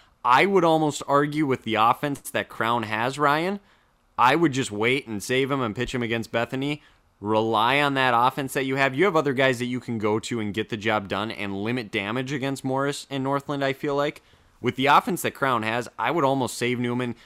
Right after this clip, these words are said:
I want him a hundred percent ready to go against Bethany. I don't wanna take any chances there. That would be how I would approach it, at least.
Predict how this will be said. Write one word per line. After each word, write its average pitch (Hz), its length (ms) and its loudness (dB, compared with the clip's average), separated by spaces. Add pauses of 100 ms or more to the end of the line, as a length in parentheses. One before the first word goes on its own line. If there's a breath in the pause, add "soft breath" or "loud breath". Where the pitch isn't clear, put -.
(160 soft breath)
I 117 80 2
want 123 260 -2
him 120 120 -4
a 90 60 -6
hundred 139 360 -2
percent 117 480 -6 (320 soft breath)
ready 131 360 2
to 135 80 -2
go 107 420 0 (340 soft breath)
against 104 340 -4
Bethany. 87 360 -4
I 87 60 -4
don't 101 100 -2
wanna 101 140 -2
take 107 220 -6
any 113 160 -2
chances 90 440 -8
there. 80 240 -14
That 120 220 0
would 143 120 -4
be 135 140 -2
how 123 180 4
I 110 180 4
would 110 140 -2
approach 90 360 -6
it, 80 100 -10
at 73 100 -12
least. - 320 -14